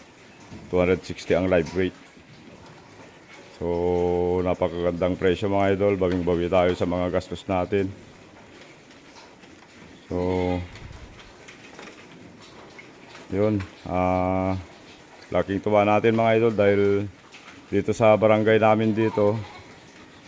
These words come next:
halos napalibutan ako, mga idol, na tinamaan ng A S F nung December. Lahat sila natamaan, mga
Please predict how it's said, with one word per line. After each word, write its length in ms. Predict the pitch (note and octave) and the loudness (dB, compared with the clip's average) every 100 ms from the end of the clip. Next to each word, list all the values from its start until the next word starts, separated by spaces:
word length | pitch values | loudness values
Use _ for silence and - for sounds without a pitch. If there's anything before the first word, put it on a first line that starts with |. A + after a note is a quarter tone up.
| - - - - - - - - - - - - - | -20 -20 -20 -20 -20 -20 -20 -20 -20 -20 -20 -20 -4
halos 400 | F2 G#2 A2+ - | 2 4 2 0
napalibutan 680 | A#2 A#2 A#2 A2 A#2+ A#2+ | 2 4 4 2 2 4
ako, 220 | A#2 A2+ B2+ | 4 2 4
mga 200 | B2+ B2 A#2+ | 4 4 4
idol, 220 | B2+ B2 A#2+ G#2 - - - - - - - - - - - - - - F#2+ | 4 4 2 -8 -20 -20 -20 -20 -20 -20 -20 -20 -20 -20 -20 -20 -20 -12 -2
na 140 | G2+ G2+ G#2 G2+ G#2 G#2 G2+ G2 - | 2 4 4 4 4 4 2 -2 0
tinamaan 560 | G2+ G2+ G2+ G2 G#2 | 2 4 4 4 2
ng 120 | G#2 G2 | 2 2
A 80 | G2 E2+ | 0 2
S 80 | F#2+ | 0
F 220 | - A2 G#2+ | 0 -2 -2
nung 560 | G2+ G2+ G2+ G2 G2 F#2 - - - - - - | -2 0 0 -2 -2 -6 -18 -20 -20 -20 -18 -10
December. 640 | F2 G#2 F#2+ F#2+ A2 G#2 F2+ - - - - - - - - - - - - - - - - - | 0 2 2 4 4 2 -2 -14 -20 -20 -20 -20 -20 -20 -20 -20 -20 -20 -20 -20 -20 -20 -20 -6
Lahat 240 | E2 F2+ - | 0 0 0
sila 240 | G#2 A2+ | 0 2
natamaan, 580 | G#2 G2 G2 G2+ G2 A2 | 2 0 2 2 2 2
mga 200 | A2 | 0